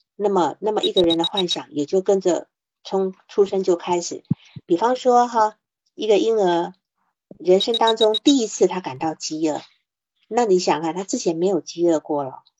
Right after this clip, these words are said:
他既然没有饥饿过的话，这个东西其实对于他来讲，哇，是一个全新的经验，其实是很可怕的。那么这样子呢，就有一个本能驱力在起作用了。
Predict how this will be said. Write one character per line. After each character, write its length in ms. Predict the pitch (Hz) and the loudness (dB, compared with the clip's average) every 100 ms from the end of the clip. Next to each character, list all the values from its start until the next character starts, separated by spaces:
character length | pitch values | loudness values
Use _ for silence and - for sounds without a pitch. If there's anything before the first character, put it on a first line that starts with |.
| _ _ | _ _
他 100 | 330 | -2
既 180 | 339 392 | 8 8
然 180 | 269 | 8
没 100 | 208 | 4
有 140 | 269 185 | 2 0
饥 300 | - 175 180 | -4 -2 0
饿 100 | 170 | 0
过 200 | 170 151 | -2 -6
的 80 | 143 | -6
话， 300 | 160 135 _ _ _ _ | -6 -8 _ _ _ _
这 160 | - 359 | 4 4
个 100 | 214 | 6
东 180 | 202 196 | 2 0
西 180 | 208 | -6
其 260 | 190 - 156 | -10 -12 -2
实 100 | 180 | 0
对 140 | 175 185 | 4 2
于 100 | 165 | 2
他 160 | 170 | -4
来 100 | 160 | -10
讲， 240 | 151 139 139 | -10 -14 -12
哇， 240 | 139 147 | -12 -12
是 160 | - 220 | -10 -10
一 20 | |
个 200 | 175 165 _ _ | -8 -12 _ _
全 360 | - - - | -16 -6 -6
新 220 | 190 254 233 | -4 -4 -2
的 100 | 175 | -4
经 260 | 185 175 | -4 -4
验， 220 | 170 143 - | -4 -4 -2
其 140 | 180 | 0
实 160 | 180 175 | 0 -4
是 240 | 415 156 _ _ | -4 -6 _ _
很 180 | - 180 | -6 -6
可 140 | - | -6
怕 240 | - 170 147 | -10 -10 -12
的。 160 | 135 - _ _ _ _ | -14 -20 _ _ _ _
那 100 | 381 | 8
么 120 | 359 | 8
这 160 | 349 392 | 8 6
样 160 | 349 | 6
子 120 | 311 | 4
呢， 320 | 202 190 190 190 _ _ | 0 0 0 -6 _ _
就 160 | - 359 | 8 8
有 200 | 190 180 | 8 4
一 40 | |
个 120 | 202 | 2
本 340 | 196 190 139 135 | 2 0 0 -8
能 220 | 135 180 | -10 -10
驱 240 | - 277 | -2 0
力 120 | 262 | 0
在 140 | 233 220 | -2 -4
起 180 | - 160 | -4 -2
作 200 | 190 185 | 0 2
用 200 | 196 165 | 2 -2
了。 160 | 143 | -8